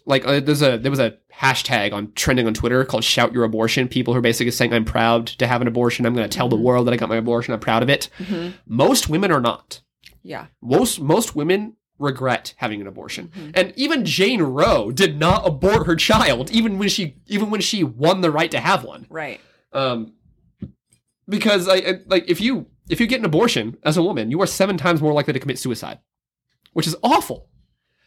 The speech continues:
Speaker 1: Suicide is already a, a crisis issue in America
Speaker 2: Mm-hmm.
Speaker 1: for a multitude of reasons.
Speaker 2: Right.
Speaker 1: And I'm very happy that the current administration is taking the problem seriously.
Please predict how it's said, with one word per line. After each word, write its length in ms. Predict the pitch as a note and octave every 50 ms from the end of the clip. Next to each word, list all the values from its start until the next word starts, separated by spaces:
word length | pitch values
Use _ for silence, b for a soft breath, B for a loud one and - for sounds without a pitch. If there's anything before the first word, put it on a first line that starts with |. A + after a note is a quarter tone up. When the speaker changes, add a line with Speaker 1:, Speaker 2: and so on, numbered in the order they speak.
| _
Speaker 1:
Suicide 600 | - - - - C#4+ D#4+ E4 D#4 - A#3+ A#3 A3+
is 100 | G3+ G3
already 520 | - - G#3 A#3+ F#3 D#3 D3 D#3 F#3 D#3 A#2+
a, 120 | A2+ A#2 -
a 100 | C#3+ C3+
crisis 440 | - - E3 D#3+ D#3+ - D#3 C#3+ -
issue 240 | D3 C#3 - D3+ C#3
in 60 | A2+
America 360 | G#2+ B2+ B2+ F#2+ - - - - G3
Speaker 2:
Mm-hmm. 220 | G3 - G#3 F3+
Speaker 1:
for 340 | F3+ F3 D#3 B2 - - _ _ _ -
a 60 | F3+ E3+
multitude 480 | D#3 D#3 F3 G3+ G3+ F3 D3+ D#3+ C#3
of 120 | C3 A#2 B2
reasons. 420 | D3 D#3 B2+ - - - - - D#3+
Speaker 2:
Right. 160 | - - - B B B
Speaker 1:
And 120 | - D3+ D3+
I'm 140 | C#3 B2+ A2+
very 260 | A#2+ E3+ A#3+ A#3 E3
happy 320 | A#2 D#3+ F#3+ A3 - D3+ B2+
that 80 | A2+
the 60 | A2 A#2
current 260 | - E3+ E3 - -
administration 540 | C3 C3 C#3+ C3+ C3 - - D3 D3 C#3 C#3
is 60 | A#2+ -
taking 180 | D#3 D3 C3+
the 60 | A#2
problem 200 | - D#3+ C#3+ A2 G#2
seriously. 520 | - G3+ F#3+ A#2+ A2 - - - - -